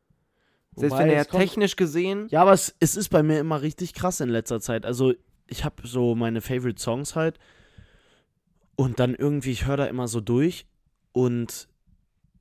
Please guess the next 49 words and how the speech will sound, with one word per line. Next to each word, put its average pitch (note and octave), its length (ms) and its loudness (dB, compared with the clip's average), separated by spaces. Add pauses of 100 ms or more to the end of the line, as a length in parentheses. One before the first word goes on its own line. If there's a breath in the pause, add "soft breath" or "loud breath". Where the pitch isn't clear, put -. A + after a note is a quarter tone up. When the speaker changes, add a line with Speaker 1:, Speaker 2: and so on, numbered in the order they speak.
(280)
Speaker 2:
keine B2+ 280 -4
Ahnung, D#3+ 240 0
es A#2+ 160 -4
gibt, C3+ 220 -6
manchmal E3 440 0
skippe F3 340 2
ich, F3 140 0 (280 loud breath)
manchmal C#3+ 340 -2
skippe - 280 -2
ich C#3+ 100 -6
einen D#3+ 80 -2
Song, D#3+ 280 0
den C#3 140 0
ich C3 160 -6
eigentlich C3 320 -4
zwei C3 240 0
Jahre C3 240 2
lang B2+ 240 0
immer B2+ 220 -4
so B2 260 0 (220 loud breath)
konstant C3 480 -4
gefühlt D3 420 -4
hab E3 180 -2
und C3+ 120 -8
manchmal B2+ 320 -4
Speaker 1:
Ja. C#3 60 4
Speaker 2:
hör C#3 60 2
ich C3+ 140 -4
mir C3+ 80 -2
den B2 240 -2
an. D#3+ 280 -2 (1200 soft breath)
Es - 380 -4
kommt - 240 -2
bei C#3+ 120 4
mir C#3+ 160 2
immer A#2 260 0
richtig C#3+ 320 -6
krass - 240 -12
drauf A#2+ 240 -8
an, D#3 160 -6
wie C#3 60 -6
ich C3 120 -12
gerade B2 220 -6
drauf - 380 -12
bin - 160 -6
auch. - 80 -8
Speaker 1:
Ja, A2+ 180 -8
das A#2 120 -10
stimmt. A#2 360 -16